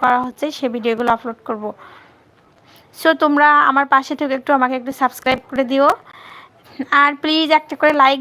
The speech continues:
দিয়ে দাও লাইভটাতে, একটু লাইভটা একটু শেয়ার করে দাও। তোমরা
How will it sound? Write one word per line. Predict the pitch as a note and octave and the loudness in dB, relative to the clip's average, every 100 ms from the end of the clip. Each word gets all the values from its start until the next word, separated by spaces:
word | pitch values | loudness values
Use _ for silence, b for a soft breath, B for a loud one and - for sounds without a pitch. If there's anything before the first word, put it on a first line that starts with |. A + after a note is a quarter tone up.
| C4 | 0
দিয়ে | D4 C#4+ | 2 4
দাও | D4+ C#4 | 4 2
লাইভটাতে, | C4+ - C4+ C#4+ D4+ F4 B B C#4 | 0 -2 -2 0 0 -2 B B -8
একটু | C#4 C4+ | -4 2
লাইভটা | B3+ B3+ C#4+ | 2 0 -4
একটু | C4+ - | -4 -6
শেয়ার | - C4 C4+ | 0 0 0
করে | C4+ C4+ | -4 0
দাও। | C#4 F4 _ _ _ _ _ _ _ _ _ _ _ _ _ - _ _ _ _ _ - B B B B B B B - | 0 -2 _ _ _ _ _ _ _ _ _ _ _ _ _ -20 _ _ _ _ _ -20 B B B B B B B -2
তোমরা | E4 F4 | 2 2